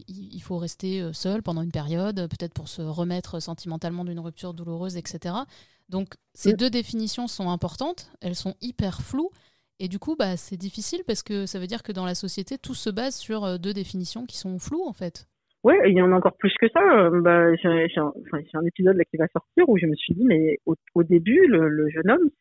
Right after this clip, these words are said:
Speaker 2: s'est présenté en disant qu'il était célibataire, papa de deux petits garçons.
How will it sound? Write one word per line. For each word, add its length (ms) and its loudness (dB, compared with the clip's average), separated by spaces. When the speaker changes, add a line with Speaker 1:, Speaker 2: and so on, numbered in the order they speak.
Speaker 2:
s'est 260 2
présenté 460 4
en 100 4
disant 220 2
qu'il 180 -4
était 240 -2
célibataire, 540 4
papa 260 4
de 140 0
deux 100 0
petits 160 -6
garçons. 320 -2